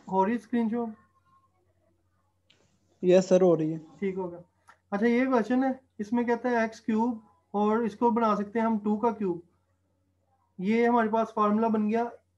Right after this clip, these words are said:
Speaker 1: x plus two, ए का क्यूब plus b का cube, a plus b,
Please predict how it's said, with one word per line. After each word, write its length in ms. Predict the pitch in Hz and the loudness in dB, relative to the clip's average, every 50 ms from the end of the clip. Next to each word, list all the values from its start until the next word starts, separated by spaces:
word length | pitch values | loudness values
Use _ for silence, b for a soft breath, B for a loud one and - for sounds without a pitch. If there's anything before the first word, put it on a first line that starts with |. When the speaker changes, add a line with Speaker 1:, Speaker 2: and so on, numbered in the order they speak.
| _ _ - | _ _ -6
Speaker 1:
x 260 | 202 190 208 208 208 | -4 -4 -2 -4 -6
plus 340 | - - 202 220 254 247 - - | -6 -2 -2 0 -2 -2 -2 -2
two, 80 | 254 262 277 285 285 - _ _ _ _ _ _ _ _ _ _ - | 0 0 0 0 -2 -6 _ _ _ _ _ _ _ _ _ _ -2
ए 200 | 214 208 208 214 | 2 2 4 4
का 180 | 214 240 262 269 | 2 0 0 -2
क्यूब 380 | 269 - 269 269 277 277 - - _ _ _ _ _ _ _ _ _ _ _ _ _ _ _ - - - | -2 -2 -2 0 0 -2 -4 -8 _ _ _ _ _ _ _ _ _ _ _ _ _ _ _ -20 -14 -6
plus 240 | - 208 220 240 240 208 | 0 0 0 0 0 0
b 160 | 202 208 208 | 0 0 2
का 140 | 202 226 220 | 2 0 -2
cube, 340 | 202 208 208 190 180 185 185 - - - | -2 -2 -2 -4 -4 -4 -8 -14 -6 -2
a 180 | 202 202 208 220 | 0 2 2 2
plus 300 | 220 - 208 214 247 247 247 | 2 0 0 0 0 0 0
b, 160 | 240 262 262 | 0 0 0